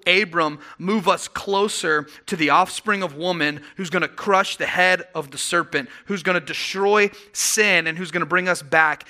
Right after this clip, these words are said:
into right relationship with God? How will Abram do that? Let's look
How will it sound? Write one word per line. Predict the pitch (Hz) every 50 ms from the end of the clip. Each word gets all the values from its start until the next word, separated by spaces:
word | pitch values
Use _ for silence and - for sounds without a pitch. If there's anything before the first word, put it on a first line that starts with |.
| - - -
into | 160 147 165
right | 147 135 151 147 156 135 151
relationship | 143 139 143 147 139 - 156 147 - - 147 135 - - - - _
with | 151 151 131 127 -
God? | 147 135 123 123 123 - - - - -
How | - - - 180 180 185 196 202
will | 202 185 185 180 - -
Abram | 160 160 165 170 156 165 170 165 165 165 - - - - - _ 131
do | 117 165 170 170
that? | 156 156 143 131 - -
Let's | 139 160 160 - 190
look | 185 170 165 -